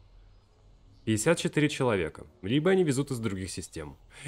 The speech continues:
Нет, конечно же, конечно же, конечно же, вы можете добывать что-то ещё в других системах и попутно собирать вот те элементы, извините меня, минералы, которые падают там, потом везти это сюда, здесь это дело продавать, но...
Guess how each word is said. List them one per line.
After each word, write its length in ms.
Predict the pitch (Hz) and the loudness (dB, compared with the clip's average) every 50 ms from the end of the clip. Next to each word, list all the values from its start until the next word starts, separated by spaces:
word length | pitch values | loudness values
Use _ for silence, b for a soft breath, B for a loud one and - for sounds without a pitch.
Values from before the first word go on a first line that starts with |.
| 139 | 0
Нет, 260 | - 165 185 156 - - | 4 4 4 4 4 4
конечно 680 | - 196 220 233 269 285 294 285 - - - - 233 | 4 6 8 8 8 8 6 6 4 0 2 2 2
же, 180 | 220 202 214 208 | 4 6 4 4
конечно 760 | 208 - 190 196 185 196 214 233 220 208 - - - 165 165 156 | 4 6 6 6 8 8 6 6 6 6 2 0 -2 -2 -2 0
же, 160 | 143 151 147 | 0 0 0
конечно 560 | - - 113 113 117 120 123 - - - 110 | 2 2 2 4 4 4 2 2 0 -2 0
же, 120 | 101 107 | 2 2
вы 120 | 104 107 107 | 2 4 4
можете 260 | 113 117 113 - - | 4 4 2 2 -4
добывать 300 | 120 110 110 113 123 123 | -4 -4 0 0 -2 0
что-то 260 | - - 135 131 - | 2 0 0 2 2
ещё 320 | 135 139 143 - - 160 160 | 2 2 2 2 2 2 2
в 100 | 139 139 | 2 2
других 400 | 135 160 160 147 135 165 156 - | 2 2 2 2 0 -4 -4 -4
системах 680 | - - 190 196 - - - 247 240 233 226 226 226 226 | -2 0 0 0 -2 0 4 4 6 6 6 4 4 4
и 60 | 220 | 4
попутно 500 | 220 214 208 208 - 214 208 - 202 202 | 4 4 2 4 4 2 2 4 2 2
собирать 480 | 202 - 190 180 185 185 185 185 185 | 4 4 4 4 6 6 6 4 4
вот 160 | - 170 156 - | 2 0 2 4
те 140 | - 175 | 4 6
элементы, 640 | 165 165 165 170 175 175 175 - - 143 98 - - - - - - - | 6 6 6 6 6 4 4 2 2 2 2 2 0 -6 -14 -20 -20 -14
извините 380 | - 92 90 95 92 87 - 87 | -12 -8 -6 -6 -6 -6 -6 -6
меня, 240 | 87 87 85 85 B B B B B - | -4 -4 -4 -4 B B B B B 4
минералы, 520 | 139 160 170 180 165 156 165 156 135 117 | 4 6 8 8 8 8 8 8 6 6
которые 340 | 107 120 - 120 117 120 117 | 4 4 4 4 4 4 4
падают 340 | - 127 120 120 131 135 - | 4 4 4 4 2 2 2
там, 180 | 175 180 156 | 2 2 4
потом 320 | - 131 123 - 127 127 120 | 4 2 2 2 2 0 2
везти 240 | 123 123 - 139 | 0 0 0 -2
это 140 | 131 - 123 | -2 -2 -2
сюда, 260 | - - 127 131 127 | -4 -2 2 2 2
здесь 200 | 120 101 117 - | 2 2 -2 -4
это 120 | 131 104 - 110 | -4 -6 -6 -2
дело 160 | 110 127 123 120 | 0 2 2 2
продавать, 520 | - 123 131 120 143 147 147 143 139 143 | 0 0 0 0 2 4 4 2 2 2
но... 520 | 131 127 131 131 131 131 131 131 127 123 | 2 4 4 6 6 6 4 4 2 -2